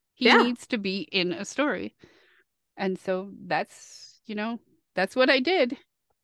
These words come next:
Speaker 2: <gasps> Well, I love that. Now, writer to writer, I got some questions for you, because I always like pick-, I always like hearing, not, like, picking, picking a brain. How do you build your world?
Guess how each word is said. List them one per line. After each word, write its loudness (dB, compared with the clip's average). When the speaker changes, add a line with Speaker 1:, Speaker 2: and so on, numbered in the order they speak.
Speaker 2:
<gasps> -6
Well, 2
I 2
love 2
that. -2
Now, 2
writer 4
to 2
writer, 2
I 0
got -2
some -14
questions -6
for -2
you, 2
because -4
I 6
always 6
like 2
pick-, 0
I 4
always 4
like 2
hearing, 2
not, -2
like, -4
picking, -4
picking -4
a -6
brain. -2
How 8
do 4
you 8
build 4
your 0
world? -8